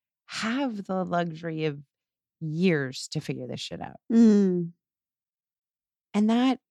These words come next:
Speaker 1: is nice. It's not
Speaker 2: Mm-hmm.
Speaker 1: like you're gonna get fired after your second
Speaker 2: <laughs>
Speaker 1: eval because the needs improvement column hasn't adjusted, <laughs> you know?
Speaker 2: Mm-hmm.
Speaker 1: So that's nice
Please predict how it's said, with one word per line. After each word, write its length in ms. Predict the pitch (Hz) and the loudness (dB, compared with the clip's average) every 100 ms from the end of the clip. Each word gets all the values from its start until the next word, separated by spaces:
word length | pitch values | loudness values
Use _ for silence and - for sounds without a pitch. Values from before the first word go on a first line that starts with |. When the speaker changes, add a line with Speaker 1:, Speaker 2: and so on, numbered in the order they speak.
| _ _ _ _ - | _ _ _ _ -2
Speaker 1:
is 180 | 214 - | 0 2
nice. 480 | 262 160 - - 208 | 0 0 -4 -6 -2
It's 180 | 196 196 | -2 2
not 140 | 226 208 | 2 4
Speaker 2:
Mm-hmm. 60 | |
Speaker 1:
like 180 | 220 202 - | 2 0 -2
you're 80 | 202 | 0
gonna 180 | 214 214 | 2 2
get 140 | 196 | -2
fired 560 | - 165 190 202 160 160 | -2 -2 0 2 2 0
after 240 | 156 - | -2 -2
your 500 | 160 160 160 160 156 - | -2 -2 -2 -2 -4 -4
second 600 | - - - 190 185 170 | -4 0 4 4 4 2
Speaker 2:
<laughs> 240 | 175 208 165 | 2 2 2
Speaker 1:
eval 280 | - - - _ _ _ _ _ - | 0 -8 -10 _ _ _ _ _ -2
because 500 | 202 214 180 165 160 | 0 4 2 2 0
the 160 | 185 170 - 214 | 0 0 -2 -2
needs 380 | 190 220 175 180 | 6 6 6 2
improvement 720 | 156 185 214 202 190 143 - | -2 0 2 4 4 2 -2
column 420 | - 170 156 143 | 4 4 4 0
hasn't 540 | 160 180 170 175 156 139 _ - | 2 4 6 4 2 -4 _ 0
adjusted, 580 | 170 180 - - - - - - | 6 6 6 2 0 -6 -10 -10
<laughs> 200 | - - | -14 2
you 80 | 339 | 4
know? 320 | 208 202 294 220 | 8 6 6 6
Speaker 2:
Mm-hmm. 400 | 208 202 208 208 - _ _ - | 6 6 4 2 -6 _ _ -16
Speaker 1:
So 200 | - 202 | -10 -6
that's 320 | 214 - 156 | -6 -6 -14
nice 400 | - 147 - | -14 -14 -16